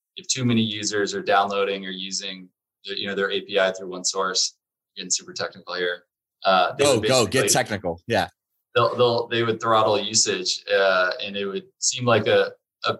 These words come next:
Speaker 1: a bad experience on our side, but it's really Spotify saying, "Don't hit our servers this hard."
Speaker 2: Interesting.
Speaker 1: Uh, and, you know, I just had to take to them, you know, facts and,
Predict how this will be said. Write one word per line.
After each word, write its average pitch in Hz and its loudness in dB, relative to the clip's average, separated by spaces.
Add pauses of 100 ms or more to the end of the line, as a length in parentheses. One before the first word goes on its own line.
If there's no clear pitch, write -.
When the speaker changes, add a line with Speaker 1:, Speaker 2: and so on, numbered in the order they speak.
Speaker 1:
a 101 -6
bad 110 4
experience 104 -2
on 104 0
our 165 4
side, 123 2
but 104 0
it's - -4
really 135 2
Spotify 127 2
saying, 101 -4
"Don't 117 2
hit 110 2
our 101 6
servers 110 0
this - 0
hard." - -6 (680)
Speaker 2:
Interesting. 123 4
Speaker 1:
Uh, 107 4 (800)
and, 123 4
you 127 -8
know, 117 0 (120)
I 127 4
just 131 0
had 135 2
to 131 0
take 135 -2
to 143 -4
them, 113 4
you 120 -6
know, 113 -2
facts 110 0
and, 113 -4